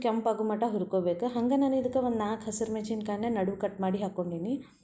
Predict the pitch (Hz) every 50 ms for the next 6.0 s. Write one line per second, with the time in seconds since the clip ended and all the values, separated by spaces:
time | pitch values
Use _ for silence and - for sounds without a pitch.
0 | _ _ - - - - - _ _ _ _ 262 240 269 262 - 269 262 247 240
1 | 233 220 208 202 208 220 226 208 214 214 220 233 226 233 233 226 - - - 320
2 | 370 415 440 - - - - _ _ _ _ _ _ _ _ _ _ - 220 233
3 | 233 226 240 262 254 247 240 247 - 226 220 220 226 214 196 208 190 190 180 170
4 | 170 180 226 262 247 - 220 - 233 226 226 220 220 214 214 214 214 214 214 202
5 | 202 196 190 190 190 190 - 190 190 220 214 - 214 202 214 226 214 233 277